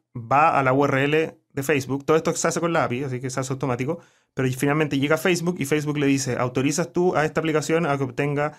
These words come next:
ciertos datos?". Y entre esos datos, ojo, le mando, le solicito el email. Eh, en la aplicación se van a fijar donde dice scope, ahí yo le digo qué cosas necesito, y entre esas la que yo necesito es el email.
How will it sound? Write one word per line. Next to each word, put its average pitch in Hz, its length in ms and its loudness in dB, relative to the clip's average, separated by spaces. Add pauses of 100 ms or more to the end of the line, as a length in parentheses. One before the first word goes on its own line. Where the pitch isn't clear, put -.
(160)
ciertos 160 380 -2
datos?". 160 360 0
Y 131 100 -2
entre 127 240 -2
esos 180 240 0
datos, 156 400 0
ojo, - 460 -6 (540)
le 123 100 -4
mando, 139 560 -2
le 127 100 -6
solicito 131 520 0
el 139 340 -2
email. 147 400 -2 (880)
Eh, 113 320 -8
en 120 100 -6
la 117 60 -4
aplicación 120 420 -4
se 139 120 -6
van 135 80 -2
a - 20 -6
fijar 139 200 -4
donde 139 140 -2
dice 135 160 -6
scope, 170 460 -4 (600)
ahí 127 180 -2
yo 139 80 4
le 135 100 2
digo 143 280 2
qué 147 100 -4
cosas 160 200 0
necesito, 143 380 -4
y 117 100 -4
entre 131 240 -4
esas 165 200 -2
la 160 120 -2
que 147 100 -6
yo 147 60 0
necesito 156 420 -2
es 151 260 -2
el 139 120 0
email. 123 360 -4